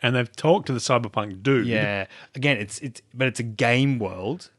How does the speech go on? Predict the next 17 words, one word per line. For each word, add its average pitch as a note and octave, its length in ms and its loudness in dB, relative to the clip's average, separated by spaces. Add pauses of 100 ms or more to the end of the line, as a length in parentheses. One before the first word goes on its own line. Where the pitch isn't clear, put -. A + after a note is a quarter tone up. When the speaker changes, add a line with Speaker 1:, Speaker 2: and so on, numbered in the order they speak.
(180)
Speaker 1:
Yeah. G#2 200 2
Speaker 2:
not A2 140 2
a G#2+ 140 2
Speaker 1:
Yeah, A2+ 200 2
it's G#2+ 100 -2
Speaker 2:
book - 20 -2
Speaker 1:
not A#2+ 140 4
a - 20 6
book G#2 60 2
Speaker 2:
series A#2 480 2
Speaker 1:
world. F2+ 160 0
Speaker 2:
world. G2+ 240 -2
Speaker 1:
Yeah, A#2 120 2
Speaker 2:
And G2+ 100 -2
Speaker 1:
that's A2+ 120 2
Speaker 2:
I A2+ 140 2
Speaker 1:
true. F2+ 240 -4